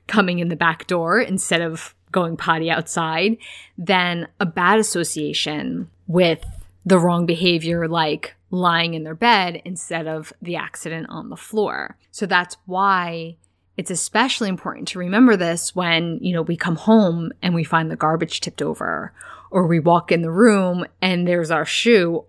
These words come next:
already chewed up. There's nothing we can do in those moments except clean it up and figure out how to set our dog up for success next time, to figure out, "What do I need to do so this doesn't happen again?"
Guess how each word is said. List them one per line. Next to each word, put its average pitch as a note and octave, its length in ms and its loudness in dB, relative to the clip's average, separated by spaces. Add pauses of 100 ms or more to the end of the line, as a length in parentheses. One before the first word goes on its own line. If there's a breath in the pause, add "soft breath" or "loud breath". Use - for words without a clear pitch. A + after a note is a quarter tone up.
already E3+ 640 0
chewed D#3+ 420 -4
up. - 380 0 (600)
There's F3 200 2
nothing G#3 340 6
we G#3 100 6
can F3 160 -2
do G#3+ 160 6
in C4+ 80 10
those D3+ 220 -2
moments D#3+ 340 -4
except - 540 -4
clean F3+ 360 -2
it D#3+ 100 -2
up F3+ 420 4 (680)
and F3+ 320 0
figure F3+ 420 -2
out E3+ 200 4
how E3+ 160 -4
to E3 80 -4
set - 420 -4
our E3+ 140 -2
dog D#3+ 260 -4
up - 180 -6
for - 120 -8
success D#3+ 500 -8
next E3 280 -8
time, - 500 -12
to - 140 -10
figure E3 320 -2
out, D#3+ 300 2 (120)
"What E3+ 340 -4
do F3 160 -2
I E3+ 80 -2
need E3 220 -6
to G#3 80 -8
do A3 400 4
so E3+ 180 -6
this D#3 200 -4
doesn't D3+ 260 -2
happen D#3+ 400 -2
again?" G1+ 440 -12